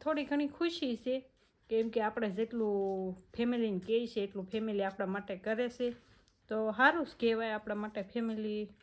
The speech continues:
કરતા હોય, બધા સપોર્ટ આપતા હોય આપણને. આવો ને આવો સપોર્ટ બધા આગળ આપતા રહેજો. એ દિલથી હું છે ને તને કહું છું, દિલથી કહું છું, પ્રેમ ભાવથી કહે છે.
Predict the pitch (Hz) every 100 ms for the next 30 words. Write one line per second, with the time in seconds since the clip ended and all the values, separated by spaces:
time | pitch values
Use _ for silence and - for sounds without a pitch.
0 | _ _ _ _ _ 233 240 - 208 196
1 | 196 190 190 190 208 220 214 196 208 214
2 | 214 202 196 196 196 196 185 - - -
3 | _ _ _ - - 220 233 220 214 202
4 | 196 208 208 185 190 190 185 190 190 185
5 | 196 - 202 214 208 214 208 - - -
6 | - - - 170 165 190 190 185 175 175
7 | 180 226 214 185 - _ _ - 185 185
8 | 180 180 185 - - _ _ _ _ _
9 | - 208 208 208 202 196 - - 196 226
10 | - 165 170 175 175 185 - 240 233 196
11 | 196 196 - 165 175 165 180 190